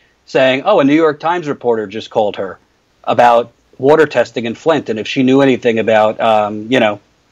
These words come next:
fault, manipulated testing." Uh, and the source said, "Yeah, I do, uh, but you're gonna have to talk to Jordan 'cause, you know, they've been knocking on doors and it's their story."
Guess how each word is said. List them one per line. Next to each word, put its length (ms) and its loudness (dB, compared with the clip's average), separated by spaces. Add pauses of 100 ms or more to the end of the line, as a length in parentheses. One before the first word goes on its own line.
(400)
fault, 340 0
manipulated 720 0
testing." 480 -6 (580)
Uh, 380 0
and 460 -4 (240)
the 120 -10
source 320 0
said, 240 -2
"Yeah, 380 2
I 140 -4
do, 500 -6
uh, 320 -6
but 160 -6
you're 120 -6
gonna 120 0
have 200 -2
to 140 -4
talk 340 -4
to 260 -8
Jordan 440 2
'cause, 380 -10
you 80 -6
know, 160 -8 (460)
they've 160 2
been 100 2
knocking 280 0
on 140 -6
doors 360 0
and 100 -8
it's 100 -16
their 200 -8
story." 420 0